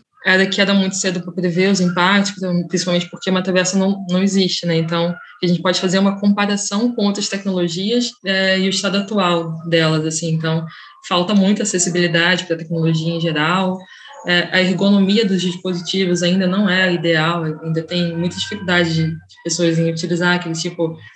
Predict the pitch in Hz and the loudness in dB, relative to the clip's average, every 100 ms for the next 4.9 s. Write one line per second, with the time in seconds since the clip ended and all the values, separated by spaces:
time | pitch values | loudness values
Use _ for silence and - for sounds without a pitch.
0 | - _ - 170 165 196 170 160 160 156 | -20 _ -6 0 2 4 2 0 -4 -4
1 | 165 165 170 160 156 156 180 196 - - | -4 -4 -2 0 -2 -2 0 2 0 -6
2 | - - - - - 196 202 202 202 196 | -8 -8 -6 -6 -2 -2 0 2 2 4
3 | 196 202 175 185 196 175 175 170 170 170 | 2 0 0 0 0 0 -2 -2 -2 -4
4 | 180 185 175 180 190 170 165 160 | -8 -4 0 2 2 2 2 0